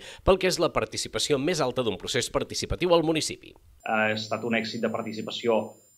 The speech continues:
Speaker 2: molt bo, eh, dels processos participatius que hem fet aquí en el municipi de Cornellà, que recordo potser és el procés participatiu que hi ha participat més gent, dos-centes vint persones fent propostes, a més a més, afegint també,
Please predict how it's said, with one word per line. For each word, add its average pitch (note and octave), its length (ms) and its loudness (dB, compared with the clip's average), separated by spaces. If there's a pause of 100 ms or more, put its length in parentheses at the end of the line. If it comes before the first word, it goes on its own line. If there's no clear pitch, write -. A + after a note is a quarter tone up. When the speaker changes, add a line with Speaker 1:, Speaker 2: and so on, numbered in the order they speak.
(140)
Speaker 2:
molt B2 320 6
bo, B2 160 8 (160)
eh, G2+ 240 -8
dels G2 160 -10
processos - 320 -16
participatius A#2 540 -6
que A2 100 -2
hem A2 80 -2
fet A2+ 140 -4
aquí A2+ 100 -2
en A2 80 6
el A2+ 80 8
municipi A2 240 2
de A2 80 2
Cornellà, A2 400 4 (460)
que - 100 -6
recordo A2+ 460 0
potser A#2 320 -2
és A#2 80 0
el A2 480 2
procés A#2+ 260 -6
participatiu A#2 540 0
que A#2+ 80 -2
hi A2+ 60 6
ha A2 60 2
participat - 440 -4
més G#2+ 160 4
gent, A2+ 220 2 (340)
dos-centes A#2 380 2
vint A#2 100 2
persones B2 400 0
fent B2 80 -2
propostes, A#2+ 480 0
a A2 80 2
més A2 160 2
a G#2+ 60 -2
més, A#2+ 160 0 (260)
afegint A#2 380 0
també, A#2 240 6